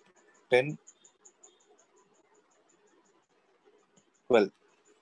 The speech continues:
So how to calculate the mean deviation? So the mean deviation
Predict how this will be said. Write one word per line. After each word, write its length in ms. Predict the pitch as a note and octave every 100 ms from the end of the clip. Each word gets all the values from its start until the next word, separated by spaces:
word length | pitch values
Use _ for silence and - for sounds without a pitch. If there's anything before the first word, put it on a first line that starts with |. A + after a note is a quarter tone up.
| - - - _ - -
So 140 | - C#3+
how 100 | E3
to 100 | E3+
calculate 500 | D3 C#3 C#3 D3+ C#3
the 80 | B2
mean 220 | B2+ C#3
deviation? 580 | C3 A#2+ A2+ - A2 G2 _ _ _ _ _ _ _ _ _ _ _
So 200 | - -
the 100 | B2
mean 320 | A#2+ C#3 E3+ D#3
deviation 760 | D3+ C#3 C3+ B2 - E3 F#3+